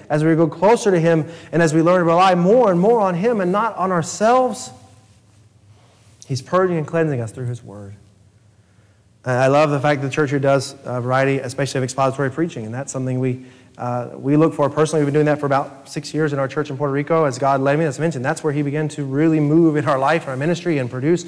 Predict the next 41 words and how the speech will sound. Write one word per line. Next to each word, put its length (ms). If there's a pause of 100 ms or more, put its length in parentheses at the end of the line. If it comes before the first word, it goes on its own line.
(180)
in 120
our 220
lives 260
fruit 280
as 80
well 180
as 80
in 80
the 80
church. 320 (300)
When 80
we 60
started 280
doing 240
that, 160
it's 120
just, 180 (240)
it's 120
amazing 460
if 80
you 160
just 220
use 200
the 80
Word 140
of 80
God 180
for 80
what 160
the 80
Word 140
of 80
God 220
says, 260 (260)
what 260
that 180
will 80
do 160
in 60
people's 260
lives. 540